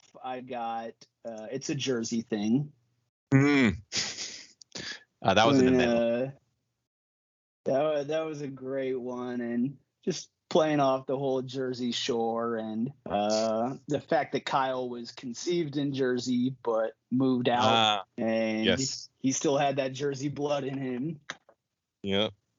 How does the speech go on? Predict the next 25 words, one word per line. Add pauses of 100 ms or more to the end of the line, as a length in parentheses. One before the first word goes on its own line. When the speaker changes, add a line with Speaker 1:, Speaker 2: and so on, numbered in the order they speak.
(2000)
Speaker 1:
Uh,
second, (240)
with
apologies
to
Jesse
Jackson, (320)
um,
<laughs>
that, (460)
that
was
Speaker 2:
I
didn't
Speaker 1:
one
Speaker 2:
make
it.
Speaker 1:
that
people
talked
about (380)
for
weeks. (420)
Speaker 2:
Oh. (240)
Speaker 1:
Uh,